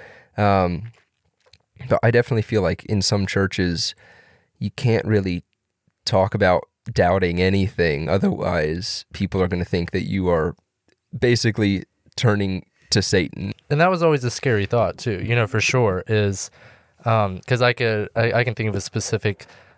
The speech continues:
Speaker 2: line that one of our preachers would say, but, um, it was like, "If you know, you know, and if you don't know, you don't have it. 'Cause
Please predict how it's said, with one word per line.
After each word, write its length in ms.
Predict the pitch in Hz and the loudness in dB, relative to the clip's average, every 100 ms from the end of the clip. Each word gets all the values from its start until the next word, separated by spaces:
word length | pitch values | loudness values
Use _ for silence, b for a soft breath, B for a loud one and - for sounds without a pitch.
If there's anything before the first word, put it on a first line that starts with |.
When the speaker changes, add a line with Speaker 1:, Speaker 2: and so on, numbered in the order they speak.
| - | -6
Speaker 2:
line 500 | 107 107 110 107 101 | 0 2 2 2 2
that 260 | 98 95 | 2 0
one 160 | 107 107 | 0 -2
of 100 | 101 | 0
our 120 | 101 | -2
preachers 480 | - - 98 104 - | -2 -8 -6 -6 -6
would 120 | 95 | -8
say, 440 | - 110 98 95 - B B B - | -4 0 0 0 -4 B B B -10
but, 360 | 123 113 110 95 | -2 2 2 2
um, 360 | 113 107 101 - | 2 2 -2 -6
it 200 | - 107 | -4 -2
was 400 | 101 104 101 95 | 0 0 -2 -4
like, 540 | 101 98 95 95 - - b b b b _ - | -4 -2 -2 -4 -8 -20 b b b b _ -4
"If 220 | 113 - | -4 -2
you 80 | 113 | -2
know, 580 | 113 123 131 135 127 127 - | 2 4 4 4 2 0 -2
you 160 | 120 | 0
know, 480 | 113 110 101 101 - _ - | 2 2 4 2 0 _ -4
and 120 | 107 | -4
if 80 | 104 | -2
you 80 | 104 | 0
don't 280 | 131 135 123 | 2 2 2
know, 360 | 113 104 101 98 | 0 2 0 0
you 100 | 113 | 0
don't 260 | 113 104 95 | 0 0 0
have 240 | 113 90 | 0 -2
it. 120 | 85 - _ _ _ | -6 -14 _ _ _
'Cause 480 | - 101 92 95 | -2 0 0 -4